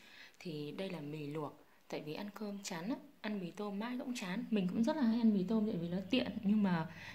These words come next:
nhiều khi lại muốn ăn mì gạo trắng hay là để cho, à, ừm, nó mát với cả nó dễ ăn ấy. Thì nói chung là ăn mì, mì, à,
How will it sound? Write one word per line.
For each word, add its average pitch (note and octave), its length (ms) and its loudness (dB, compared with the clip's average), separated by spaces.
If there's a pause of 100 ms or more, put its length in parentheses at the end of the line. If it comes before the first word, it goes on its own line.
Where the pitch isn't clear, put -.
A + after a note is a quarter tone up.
(120)
nhiều F3+ 140 8
khi A3+ 180 8
lại G#3+ 120 6
muốn F3 180 8
ăn G#3+ 180 6
mì F#3+ 120 8
gạo F3+ 360 6
trắng D#3 240 2
hay B3+ 140 4
là F#3 140 4 (400)
để D#3 160 4
cho, G#3 420 2 (720)
à, F#3 1000 4 (140)
ừm, F#3 380 0 (440)
nó A3 180 8
mát C4 340 10 (140)
với G#3 100 6
cả G#3+ 160 2
nó D#3+ 180 4
dễ C4 180 4
ăn C#4+ 280 8
ấy. D#4+ 80 2 (560)
Thì F#3+ 340 8
nói G3+ 240 6
chung C4 180 12
là A3 60 12
ăn B3 320 12
mì, G#3 180 12
mì, F3+ 440 12
à, E3+ 260 8